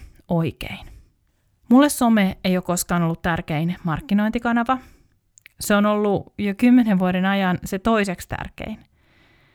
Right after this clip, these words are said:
Mutta missään vaiheessa mä en ole pitänyt sitä tärkeimpänä. Kun vuonna kaksituhatta yksitoista mä lanseerasin mun koirakuvauspäivät,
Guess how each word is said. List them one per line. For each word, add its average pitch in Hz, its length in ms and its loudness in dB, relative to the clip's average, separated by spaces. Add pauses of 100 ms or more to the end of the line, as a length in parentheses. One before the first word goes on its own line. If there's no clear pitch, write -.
(160)
Mutta 233 420 2
missään 247 380 2
vaiheessa 196 380 0
mä 185 120 2
en 180 60 0
ole 180 100 -4
pitänyt 175 300 -4
sitä 170 100 -8
tärkeimpänä. - 720 -6 (1800)
Kun 240 520 4
vuonna 247 220 2
kaksituhatta 269 460 -4
yksitoista 262 840 0 (300)
mä 202 80 0
lanseerasin 190 600 0
mun 180 140 0
koirakuvauspäivät, 196 1120 -2